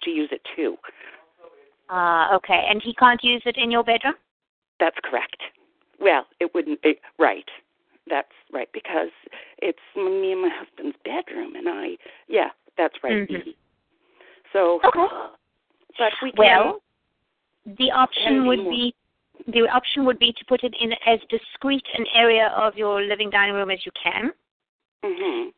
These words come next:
Speaker 2: and maybe find a way to screen it. Or we could shift the story around it and have that be your activation station for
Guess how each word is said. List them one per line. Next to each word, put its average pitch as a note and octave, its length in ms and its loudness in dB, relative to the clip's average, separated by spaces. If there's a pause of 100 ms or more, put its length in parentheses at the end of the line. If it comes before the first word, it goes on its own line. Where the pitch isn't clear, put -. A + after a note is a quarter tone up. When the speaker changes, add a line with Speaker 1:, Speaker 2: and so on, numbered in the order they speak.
(220)
Speaker 2:
and G#3 480 4
maybe G#3 480 0
find G#3 260 0
a G3 40 -2
way F#3+ 160 0
to - 120 -14 (140)
screen B3+ 360 0
it. F#4+ 80 2 (1200)
Or C#4+ 540 6 (160)
we D4+ 160 -4
could - 220 -6
shift D#4+ 220 -6
the C4 120 -10
story E4+ 360 0
around G3 400 0
it G3+ 160 0 (140)
and A#3 220 -4
have B3 200 2 (120)
that D4+ 260 0 (180)
be A#3+ 380 -2 (760)
your C#4+ 320 6
activation B3 760 0
station G#3+ 560 -2 (240)
for G#3+ 460 6